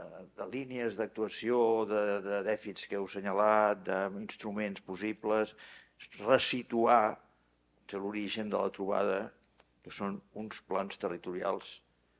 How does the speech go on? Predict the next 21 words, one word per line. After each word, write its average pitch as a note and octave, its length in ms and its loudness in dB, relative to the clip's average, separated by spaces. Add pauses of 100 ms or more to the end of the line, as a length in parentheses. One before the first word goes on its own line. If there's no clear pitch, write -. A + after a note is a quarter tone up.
(280)
podríem E2+ 220 -12
dir F2 80 -12
uns F#2 100 -18
plans G2+ 220 -6
territorials F2+ 340 -6
concrets G#2 640 -6 (720)
de F2+ 160 -2
la F2 80 -4
llei F#2+ 380 -2 (180)
del F#2 160 -4
mil G2 160 -4
nou-cents F#2 400 -6
vuitanta-tres, F#2 800 -4 (1080)
i - 80 -20
fets G2 260 -8
en F#2+ 120 -6
unes G2 180 -8
condicions F#2+ 420 -8
determinades F#2 840 -4 (1000)
i F#2 160 -8
que F#2 180 -4